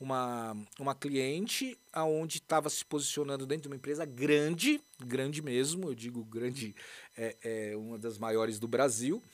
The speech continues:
Ela trabalhava lá dentro e ela via lá dentro o seu chefe abusando do seu conhecimento,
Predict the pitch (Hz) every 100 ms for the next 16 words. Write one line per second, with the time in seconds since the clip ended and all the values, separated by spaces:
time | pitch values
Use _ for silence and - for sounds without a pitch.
0 | - - - - 156 - 123 131 131 127
1 | 156 185 165 196 254 240 233 247 165 156
2 | 233 262 120 - _ _ _ - - -
3 | 156 170 113 170 220 208 151 127 151 -
4 | 160 143 - 170 170 147 143 131 139 113
5 | 151 202 196 143 160 - 135 135 - 127
6 | 156 -